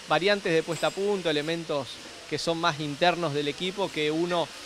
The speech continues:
lo vivió en Europa y por ahí lo puede traer acá y probarlo. Puede que resulte, puede que no,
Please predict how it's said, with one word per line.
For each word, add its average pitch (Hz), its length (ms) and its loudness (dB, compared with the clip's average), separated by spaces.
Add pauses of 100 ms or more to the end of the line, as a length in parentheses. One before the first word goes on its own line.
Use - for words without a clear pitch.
(280)
lo 151 160 2
vivió 170 300 2
en 180 80 0
Europa 185 440 0
y 170 60 0
por 147 160 -2
ahí 156 140 0
lo 151 100 0
puede 151 240 -2
traer 151 280 0
acá 185 360 2
y 151 140 0
probarlo. 135 560 0 (580)
Puede 165 280 4
que 151 120 0
resulte, 165 480 -2
puede 156 260 2
que 147 120 -2
no, 196 180 0